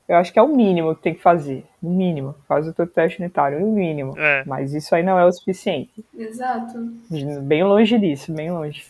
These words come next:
Speaker 3: Não, até algumas técnicas que a gente mesmo aplica não é o suficiente, então
Speaker 1: Isso, exato. Sempre, e uma coisa que a gente sempre fala também, né, Thaís, que um software, ele nunca vai tá livre de bug. E também nunca é possível testar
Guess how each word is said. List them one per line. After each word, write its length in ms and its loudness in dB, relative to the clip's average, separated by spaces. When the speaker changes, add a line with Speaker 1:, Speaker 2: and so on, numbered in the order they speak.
Speaker 3:
Não, 280 -6
até 300 -6
algumas 420 -4
técnicas 540 -8
que 80 -10
a 60 -4
gente 260 -8
mesmo 220 -8
aplica 400 -8
não 80 -2
é 60 -2
o 40 -4
suficiente, 680 -6
então 520 -10
Speaker 1:
Isso, 440 0
exato. 360 2
Sempre, 420 -2
e 60 -2
uma 320 0
coisa 260 4
que 80 -2
a 80 4
gente 200 0
sempre 260 -4
fala 280 6
também, 380 0
né, 140 2
Thaís, 400 0
que 180 -2
um 320 2
software, 600 4
ele 120 2
nunca 320 0
vai 140 2
tá 120 2
livre 360 2
de 100 -4
bug. 500 -4
E 80 -2
também 340 -4
nunca 380 0
é 60 0
possível 560 -2
testar 320 2